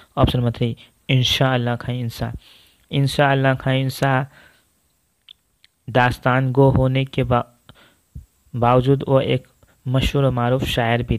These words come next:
थे, जो दबिस्तान लखनऊ से उनका ताल्लुक था। सवाल नंबर ट्वेंटी है, यानी इस, इसका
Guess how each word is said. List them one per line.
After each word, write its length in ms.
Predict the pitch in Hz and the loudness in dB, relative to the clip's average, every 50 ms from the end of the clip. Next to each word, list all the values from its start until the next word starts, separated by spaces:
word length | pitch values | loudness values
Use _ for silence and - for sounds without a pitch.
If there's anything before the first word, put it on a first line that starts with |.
| - - | -4 -6
थे, 120 | 117 110 - _ - - - _ _ - - | -8 -8 -8 _ -20 -20 -20 _ _ -6 -2
जो 100 | 131 127 | -2 2
दबिस्तान 500 | 127 127 123 131 127 - - 127 123 127 | 2 2 2 2 -2 -2 -2 -2 0 0
लखनऊ 440 | 127 123 120 113 - 117 117 123 | -2 -2 -2 -4 -4 -4 -4 -4
से 140 | 127 - - | -2 -4 -4
उनका 340 | 110 - - 117 113 120 117 | -4 -4 -6 -6 -6 -6 -6
ताल्लुक 480 | - - 101 95 101 113 117 120 120 - | -4 -6 -6 -6 -6 -6 -6 -8 -8 -8
था। 180 | - 123 117 - - - - _ _ _ _ _ _ _ _ _ _ _ _ _ _ _ _ _ _ _ _ _ _ _ _ _ _ _ _ _ _ _ _ _ _ _ _ _ _ _ _ _ _ _ _ _ _ _ _ _ _ _ _ _ _ _ _ _ _ _ _ _ _ _ _ _ _ _ _ _ _ _ _ _ _ _ _ _ _ _ _ _ _ _ _ _ _ _ | -10 -10 -10 -10 -14 -18 -20 _ _ _ _ _ _ _ _ _ _ _ _ _ _ _ _ _ _ _ _ _ _ _ _ _ _ _ _ _ _ _ _ _ _ _ _ _ _ _ _ _ _ _ _ _ _ _ _ _ _ _ _ _ _ _ _ _ _ _ _ _ _ _ _ _ _ _ _ _ _ _ _ _ _ _ _ _ _ _ _ _ _ _ _ _ _ _
सवाल 320 | - - - 143 143 143 143 | -14 -6 -2 0 0 2 2
नंबर 200 | 143 139 139 135 | 2 0 0 -2
ट्वेंटी 580 | 139 - - 139 135 131 131 131 - 160 156 | -2 -2 -2 0 0 0 -2 -2 -2 -2 -2
है, 200 | 147 143 123 117 117 - _ - _ _ - 131 | 0 -2 -2 -4 -6 -8 _ -20 _ _ -8 -6
यानी 180 | 127 131 - - | -6 -6 -4 -4
इस, 300 | - 143 139 - - - _ _ _ _ _ _ _ _ _ _ _ _ _ _ _ _ _ _ _ _ _ _ _ _ _ _ - _ _ _ _ _ _ _ - | -4 -4 -4 -6 -16 -20 _ _ _ _ _ _ _ _ _ _ _ _ _ _ _ _ _ _ _ _ _ _ _ _ _ _ -20 _ _ _ _ _ _ _ -8
इसका 400 | 139 131 - - 147 135 131 127 | -6 -6 -2 0 0 2 2 0